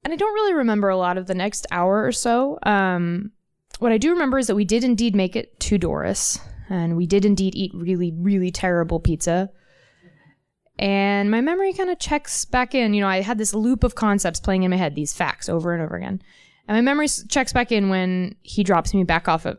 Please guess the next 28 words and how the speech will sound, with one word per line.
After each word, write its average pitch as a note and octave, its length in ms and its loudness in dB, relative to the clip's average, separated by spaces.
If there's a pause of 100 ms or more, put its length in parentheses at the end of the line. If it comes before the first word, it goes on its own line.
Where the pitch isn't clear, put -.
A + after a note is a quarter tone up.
(100)
my F#3 200 -2
trailer, - 460 -4 (320)
completely A#3+ 680 -2
unharmed. B3+ 680 -4 (320)
He G3+ 100 -2
didn't F#3+ 400 0
lay F#3+ 220 2
a - 80 -2
finger G#3+ 580 2
on F3 180 0
me F3 360 -2 (160)
at F#2+ 160 -2
all. - 280 -6 (480)
I F3 60 -8
go F#3 240 2
inside F#3 540 2
and E3 120 0
I D#3 60 0
lock D#3+ 300 0
the G3+ 80 2
door. D#3+ 420 2 (800)
I F3+ 60 -2
kind E3+ 180 -6
of D#3+ 80 -6
slide D#3 560 -2
to D#3+ 100 -4
the E3+ 100 -2
floor, - 500 -10